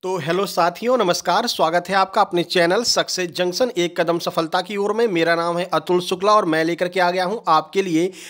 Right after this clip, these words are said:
एमपी पुलिस कांस्टेबल दो हज़ार तेईस, एमपीएसआई, एसएससी जीडी और अन्य सभी भर्ती परीक्षाओं की दृष्टि से अति महत्वपूर्ण वीडियो है।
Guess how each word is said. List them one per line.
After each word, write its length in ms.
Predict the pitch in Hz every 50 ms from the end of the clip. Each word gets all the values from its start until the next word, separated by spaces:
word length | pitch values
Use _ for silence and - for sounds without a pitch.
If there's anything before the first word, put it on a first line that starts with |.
| - - -
एमपी 360 | 180 196 208 196 208 269 269
पुलिस 300 | 254 269 220 226 226 -
कांस्टेबल 580 | - 202 196 185 180 185 208 196 190 208 208 196
दो 220 | 156 131 156 180
हज़ार 260 | 185 202 202 208 208
तेईस, 400 | 196 - - 190 180 202 196 - - 165
एमपीएसआई, 720 | 170 170 165 - - 214 202 196 170 - 185 185 202 208 -
एसएससी 400 | 170 151 - 180 156 - - 208
जीडी 380 | 185 175 185 190 175 185 208 226 - - - - - _
और 180 | 190 226 247 240
अन्य 260 | 240 - 240 262 247
सभी 260 | - - 214 220 247
भर्ती 240 | 208 214 196 - 233
परीक्षाओं 420 | 208 220 202 180 - 190 185 190
की 100 | 175 185
दृष्टि 280 | 175 165 - - - 208
से 180 | - - 233 - -
अति 220 | 226 220 269 254
महत्वपूर्ण 520 | 220 180 170 175 175 175 202 196 214 208 196
वीडियो 320 | 180 175 170 185 196 190
है। 200 | 170 170 180